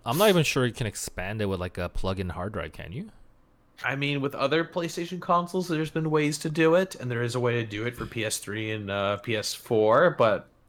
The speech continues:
Speaker 2: I mean, you also void the warranty of your console if you do that.
Speaker 1: It's also a problem because P S five is touting that really special S S D they've been using that's not, like, um, off-the-shelf kind of S S D. It's, like, optimized for P S five.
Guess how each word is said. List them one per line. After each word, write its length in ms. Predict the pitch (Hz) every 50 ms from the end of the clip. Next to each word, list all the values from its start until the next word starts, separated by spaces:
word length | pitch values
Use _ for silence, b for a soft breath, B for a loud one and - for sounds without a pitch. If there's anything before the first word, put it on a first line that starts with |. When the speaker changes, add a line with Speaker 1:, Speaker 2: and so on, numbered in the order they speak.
| _ _ _
Speaker 2:
I 100 | - 110
mean, 400 | 113 117 113 107 104 101 98 95 - _ _ _ _ _ - 117
you 140 | 123 117
also 340 | 113 120 120 117 - 120 110
void 360 | 104 101 110 107 104 104 98
the 80 | - 107
warranty 420 | 95 104 104 101 101 101 - 110
of 80 | 95 95
your 100 | 98 95
console 480 | - - 104 98 98 98 - - 85 87
if 80 | -
you 100 | - -
do 200 | 110 87 85 -
that. 240 | - - - - - - - -
Speaker 1:
It's 100 | 139 -
also 240 | 156 180 - - 226
a 80 | 170
problem 380 | - - - 147 143 143 139 123
because 260 | 127 - - 113 -
P 160 | - - -
S 160 | 135 127 -
five 220 | - - 123 113 104
is 100 | 101 -
touting 380 | - - 107 101 104 104 104
that 180 | 95 92 92 87
really 260 | 95 101 101 101 98
special 480 | 92 - - - - - 98 - - 95
S 220 | - 101 98 - 101
S 120 | - -
D 180 | - 90 95 90
they've 160 | 98 95 98
been 260 | 101 101 98 107 107
using 360 | 107 107 110 104 113 117 117
that's 200 | 98 92 - -
not, 140 | 98 98 95
like, 220 | 92 92 - -
um, 400 | 95 90 87 85 82 80 82 76 - _
off-the-shelf 600 | - 90 90 - - - - - - - 85 87 -
kind 160 | - 110 104
of 60 | 98
S 140 | 110 - -
S 80 | 113 -
D. 220 | - 131 135 147
It's, 80 | 143 92
like, 140 | 90 87 -
optimized 640 | - - 90 95 - - 107 98 90 90 90 - -
for 200 | - - 80 90
P 160 | - - 113
S 160 | 110 - -
five. 200 | - 123 131 160